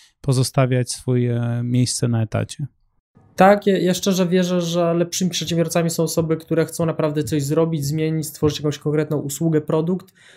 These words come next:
Speaker 2: niż osoby, które są skupione tylko i wyłącznie na pieniądzach.
Speaker 1: Pomyślałeś, że zostaniesz przedsiębiorcą, stworzyłeś, e, firmę i, no, intensywnie ją rozwijasz, ale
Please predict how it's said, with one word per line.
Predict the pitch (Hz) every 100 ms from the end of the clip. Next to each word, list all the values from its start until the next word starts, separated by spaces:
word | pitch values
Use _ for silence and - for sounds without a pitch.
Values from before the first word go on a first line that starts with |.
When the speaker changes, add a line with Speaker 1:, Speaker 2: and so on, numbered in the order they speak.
| -
Speaker 2:
niż | 160 156
osoby, | 151 156 151
które | 151 - 156 151 147 143
są | 151
skupione | - 139 156 147
tylko | 151 143
i | 143
wyłącznie | 139 135 139
na |
pieniądzach. | 135 113 110 110 - _ _ _ _ _ _ _ _ _ _ _ _ - _ - _ _ _ -
Speaker 1:
Pomyślałeś, | 135 131 - 180 180 139
że |
zostaniesz | 139 123 147 143 131
przedsiębiorcą, | - 127 - 131 120 107 104 117 123 143 143 _ _ -
stworzyłeś, | - - 127 127 135 123 - - 117
e, | 110 107 101
firmę | - 135 110 107 110 135 143 - _ - - - _ _ _ -
i, | 135 151 156 160 165 175
no, | 165 202 254
intensywnie | 214 196 180 190 190 185
ją | 170
rozwijasz, | 160 135 123 104 101 107
ale | 110 117